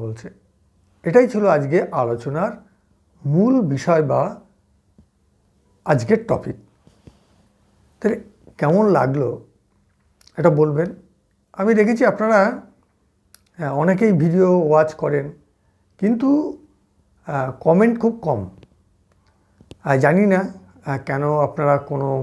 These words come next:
কথা বলেন না। তা যা হোক, এটাই আজকে আলোচনার মূল বিষয় ছিল। তো কেমন লাগলো বলবেন,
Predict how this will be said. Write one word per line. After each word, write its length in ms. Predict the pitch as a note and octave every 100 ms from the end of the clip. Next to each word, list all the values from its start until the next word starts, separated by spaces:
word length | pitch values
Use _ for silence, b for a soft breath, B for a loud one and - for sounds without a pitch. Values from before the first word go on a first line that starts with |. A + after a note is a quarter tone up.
| C#3 - -
কথা 200 | C#3 D3 B2
বলেন 200 | C3+ D3 C3+
না। 60 | A#2+ - _ _ _ _ _ _ _ _ _
তা 80 | G3 F3+
যা 80 | G#3+
হোক, 140 | B3+ B3+ - _ _ _ _ _ _ _ -
এটাই 200 | D#3+ G#3 G3
আজকে 240 | F3 - G3+
আলোচনার 420 | E3 F3 F#3 F3+ E3+
মূল 120 | D#3+ E3
বিষয় 220 | D#3 G3 F#3
ছিল। 100 | F#3 A3 - - _ _ _ _ _ _ _ _ - _ _ _
তো 60 | C#3 A#2 A#2+ - - -
কেমন 200 | D3 F3 F3
লাগলো 180 | E3 E3+ D3
বলবেন, 260 | D#3 G3